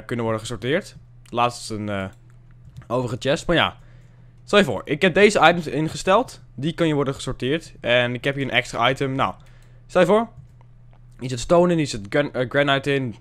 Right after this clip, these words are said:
Eh, polished. Nou, maar nog leeg nu. Let op, ik doe eventjes hier een paar items erin. Nou, eventjes een, eh, chest pakken. Om, eh, dit te beginnen. Stel je voor, ik wil het sorteren. Ik wil graag, ehm,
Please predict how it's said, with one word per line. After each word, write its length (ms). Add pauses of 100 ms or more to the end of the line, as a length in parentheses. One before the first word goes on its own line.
(100)
Eh, 220 (140)
polished. 460
Nou, 140
maar 100
nog 120
leeg 320
nu. 280 (680)
Let 200
op, 140
ik 120
doe 140
eventjes 300
hier 180
een 100
paar 220
items 200
erin. 220
Nou, 240
eventjes 320
een, 140
eh, 120
chest 240
pakken. 380 (920)
Om, 180
eh, 260 (280)
dit 180
te 60
beginnen. 500 (1200)
Stel 160
je 60
voor, 100
ik 60
wil 100
het 80
sorteren. 480
Ik 60
wil 180
graag, 500
ehm, 300